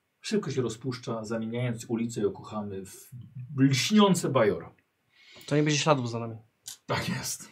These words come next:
Speaker 1: Niech was będzie tropił po ulicy. Jedziecie do portu. W zimnie, w porywach silnego wiatru od, od oceanu.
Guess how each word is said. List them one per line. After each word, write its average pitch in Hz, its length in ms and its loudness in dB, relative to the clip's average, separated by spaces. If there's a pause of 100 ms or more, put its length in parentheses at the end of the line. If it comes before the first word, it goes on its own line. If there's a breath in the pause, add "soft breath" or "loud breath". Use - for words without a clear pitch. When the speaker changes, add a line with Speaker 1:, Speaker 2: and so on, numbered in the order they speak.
(120)
Speaker 1:
Niech 131 160 4
was 123 160 0
będzie 113 180 0
tropił 107 340 -2
po 107 80 -8
ulicy. 95 380 -10 (480 loud breath)
Jedziecie 180 320 8
do 160 100 6
portu. - 440 4 (520)
W 127 120 -6
zimnie, 135 680 8 (280 loud breath)
w - 160 -18
porywach 175 440 12
silnego 151 440 2
wiatru 123 680 2
od, 117 280 -6
od 135 160 0
oceanu. 120 540 2